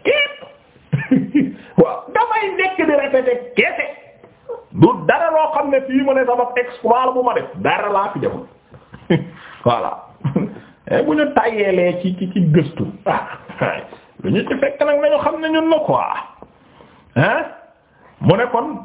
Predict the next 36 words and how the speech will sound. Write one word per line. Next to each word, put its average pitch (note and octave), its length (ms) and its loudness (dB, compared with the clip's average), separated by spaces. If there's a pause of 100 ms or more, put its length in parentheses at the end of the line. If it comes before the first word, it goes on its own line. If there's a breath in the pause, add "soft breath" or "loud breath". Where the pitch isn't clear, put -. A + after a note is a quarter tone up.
(100)
Zaynab E3 360 0
boobu D3+ 280 2
nag - 180 -4 (680)
koo C3 180 2
xam C#3 140 0
ne B2 80 2
daal F3 240 2
xamuñu C3+ 300 0
kan G#2 200 0
la - 100 -6 (720 loud breath)
hein E3 260 0 (260)
nga A#2+ 360 0
amoon D#3+ 280 2
ak C#3+ 100 0 (140)
buum C#3+ 320 2 (280)
loolu G3 260 2
dañ G3 200 0
ciy F#3+ 160 -4
jàng C#3 300 2
premièrement C3 560 2
ñuy B2+ 180 2
dem, - 140 2 (680 loud breath)
euh, C#3 240 4
que D#3+ 80 2
ne, G#3+ 140 2 (1040)
euh, E3 200 4 (260)
euh, A2 340 2 (140)
jigéen E3+ 360 4
mën D3 160 0
naa C3+ 180 2
dem C3 260 0
ci C3+ 80 -6
jàkka C3+ 300 2
ji B2+ 100 2
fa C#3+ 160 2
naafila A2+ 360 -2